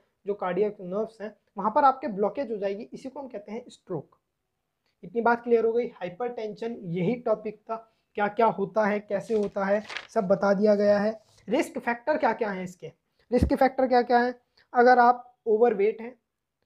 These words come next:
आपका कोई भी फिजिकल एक्सरसाइज ज़्यादा नहीं होती है, आप फिजिकल फिट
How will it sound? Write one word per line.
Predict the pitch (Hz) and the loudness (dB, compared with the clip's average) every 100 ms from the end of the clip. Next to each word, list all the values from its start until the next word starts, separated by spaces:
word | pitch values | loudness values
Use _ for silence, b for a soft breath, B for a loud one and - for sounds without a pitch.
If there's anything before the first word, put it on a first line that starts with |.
| _ _ | _ _
आपका | 240 254 254 269 277 | 6 6 6 2 2
कोई | 277 240 247 262 | 2 0 0 0
भी | 247 | -6
फिजिकल | 254 220 226 240 226 | -8 -8 -6 -4 -4
एक्सरसाइज | 220 214 226 226 190 | -6 -8 -4 -4 -2
ज़्यादा | 202 208 220 | 0 0 0
नहीं | 196 214 | -4 -4
होती | 208 220 | -6 -6
है, | 226 | -2
आप | 214 214 - | -2 -4 -8
फिजिकल | 185 190 214 | -8 -4 -4
फिट | 226 254 | -2 -6